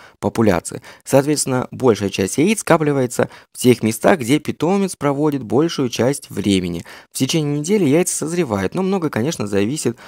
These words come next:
от температуры и влажности воздуха. При хороших условиях яйца развиваются вообще за сутки.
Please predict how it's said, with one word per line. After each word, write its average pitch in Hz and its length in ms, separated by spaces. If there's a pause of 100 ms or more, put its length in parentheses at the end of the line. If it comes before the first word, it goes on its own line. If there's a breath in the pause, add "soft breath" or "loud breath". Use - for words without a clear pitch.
(180 loud breath)
от 147 160
температуры 110 580
и 101 40
влажности 98 420
воздуха. 120 460 (260 loud breath)
При 110 120
хороших 131 460
условиях 113 420
яйца 139 300
развиваются 123 520
вообще 127 400
за 98 100
сутки. - 400